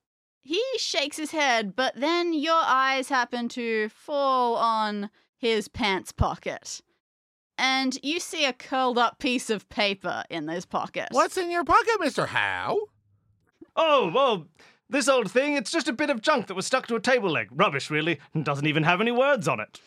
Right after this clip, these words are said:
Speaker 2: What is it?
Speaker 1: No, no, it doesn't. But when he hands it to you,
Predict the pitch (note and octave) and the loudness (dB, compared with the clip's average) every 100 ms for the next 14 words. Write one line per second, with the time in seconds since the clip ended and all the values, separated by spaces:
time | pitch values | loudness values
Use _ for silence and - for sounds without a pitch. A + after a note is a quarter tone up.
0 | _ C#3 D#3 G3 D4+ D4 C4 G3 F#3+ - | _ -2 -2 -2 0 2 2 2 -2 -4
1 | A#3+ B3 A#3 F#3 - F#3+ F#3+ A#3 G3+ F3+ | -2 0 -2 -6 -6 -6 -2 0 0 -2
2 | D3+ - - G3 A3 - - - G3 G3 | -4 -6 -2 2 2 -2 -8 -10 -6 0
3 | A#3+ C#4 B3 - A3+ A3+ B3 | 2 2 0 0 0 2 0